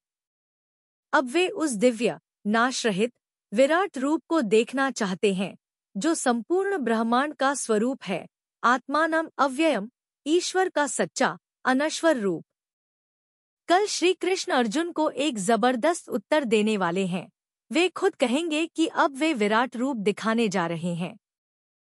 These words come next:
क्या अर्जुन तैयार हैं? जानिए कल। अगर आप हमारे ज्ञान से प्रेरित होकर श्रीमद् भगवद गीता का सार और दैनिक जीवन में उपयोग सीखना चाहते हैं,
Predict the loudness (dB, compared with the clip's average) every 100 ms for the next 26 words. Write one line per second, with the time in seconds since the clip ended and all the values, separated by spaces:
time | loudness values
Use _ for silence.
0 | _ _ 0 2 4 2 2 0 0 0
1 | 2 2 0 0 -4 -6 _ _ _ _
2 | _ _ _ _ _ _ -2 2 2 0
3 | -2 -2 -2 -2 -6 _ _ _ _ _
4 | _ _ _ _ _ _ -2 0 2 2
5 | 0 -2 -2 0 2 2 0 2 2 0
6 | -2 -4 -2 0 0 0 -2 0 0 2
7 | -2 -2 -6 -4 -2 -2 0 -2 0 -2
8 | -2 -2 -2 -2 -2 -2 -2 0 0 -2
9 | 0 0 0 0 0 -4 -4 -2 -2 -2
10 | -2 -4 -6 -6 -6 -4 -2 -2 -4 -4
11 | -4 -4 -2 -2 -2 -4 -4 -4 -4 -8